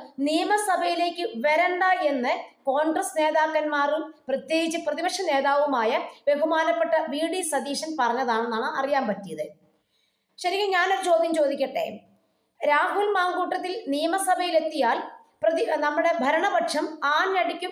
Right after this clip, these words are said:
എന്നുള്ള കാര്യത്തിൽ യാതൊരു സംശയവുമില്ല. അതിനെ പേടിച്ചിട്ടായിരിക്കും. അതുപോലെ പ്രധാനപ്പെട്ട കാര്യങ്ങളൊക്കെ മുക്കിക്കളയും, അതിനെപ്പറ്റി ചർച്ചയൊന്നും ചെയ്യാൻ പറ്റാതെ വരുന്നു. ആ ഒരു സാഹചര്യത്തിൽ അവർ ഈ വിഷയം എടുത്തിടും എന്ന് ഊന്നിക്കൊണ്ട് തന്നെയാണ് നിങ്ങൾ ഇത്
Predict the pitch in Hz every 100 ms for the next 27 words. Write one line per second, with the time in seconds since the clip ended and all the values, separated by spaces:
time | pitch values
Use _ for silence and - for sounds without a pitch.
0 | 330 320 330 339 339 330 330 320 233 233
1 | 269 311 330 330 320 359 370 359 359 -
2 | - - _ _ _ - - 269 349 403
3 | 415 - 330 339 392 349 302 311 302 285
4 | 269 302 330 339 277 302 330 339 349 330
5 | 285 302 311 302 285 339 277 - 320 277
6 | 269 - - - 254 285 330 339 330 320
7 | 311 277 - 359 311 311 302 294 294 294
8 | 240 285 294 302 254 254 370 427 - -
9 | 311 349 349 370 330 302 311 339 302 320
10 | - 277 302 320 320 294 - 320 302 277
11 | 302 294 254 - - _ _ - 277 285
12 | 311 392 403 302 311 320 330 339 349 349
13 | 330 330 392 359 320 285 277 294 320 320